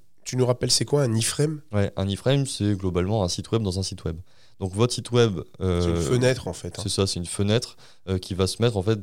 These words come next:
Speaker 2: sur votre Geniali. Mais on n'aura vraiment pas l'impression, euh, enfin, on va pas ouvrir une nouvelle fenêtre pour aller voir un site web, c'est vraiment intégré dans votre Geniali, quoi. Donc on pourra intégrer, par exemple, dans un coin, une carte Google Maps, euh, et celle-ci, elle va être interactive, comme si vous étiez sur Google Maps,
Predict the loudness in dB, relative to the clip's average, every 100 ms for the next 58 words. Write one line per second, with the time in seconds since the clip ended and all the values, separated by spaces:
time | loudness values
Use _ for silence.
0 | -6 -6 0 2 0 0 0 0 -2 -4
1 | -2 0 0 0 0 2 4 2 0 -4
2 | -2 0 2 2 0 -2 -2 -6 -18 -4
3 | 0 4 4 2 -2 2 4 4 2 2
4 | 2 0 -2 -2 0 0 0 0 -2 -4
5 | -6 -6 -4 -4 -2 -2 -2 -2 -2 -2
6 | -2 -2 -4 -4 -6 -6 -12 -14 -8 -4
7 | 2 4 4 2 0 2 4 2 2 -2
8 | -2 -4 0 0 0 -6 -20 -18 -6 -6
9 | 0 0 0 0 2 2 -2 -4 -14 -16
10 | -20 -10 -4 -2 0 0 2 4 2 2
11 | -2 2 2 2 -2 0 0 0 -4 -2
12 | -2 0 0 0 -2 -2 -2 -2 -4